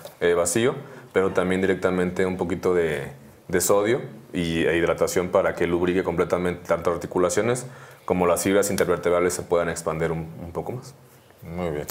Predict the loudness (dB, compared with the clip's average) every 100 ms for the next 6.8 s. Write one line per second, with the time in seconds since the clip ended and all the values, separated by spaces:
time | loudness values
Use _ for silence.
0 | -10 -8 -6 -2 0 0 0 0 0 2
1 | -2 0 -4 -4 -6 -4 -2 -2 -6 -8
2 | -6 -4 -4 -6 -4 -4 -4 -4 -6 -10
3 | -12 -18 -16 -8 2 4 6 4 4 4
4 | 4 2 4 4 4 4 4 4 2 2
5 | 2 2 2 2 -2 0 0 2 0 2
6 | 2 2 0 -2 -2 -2 -6 -10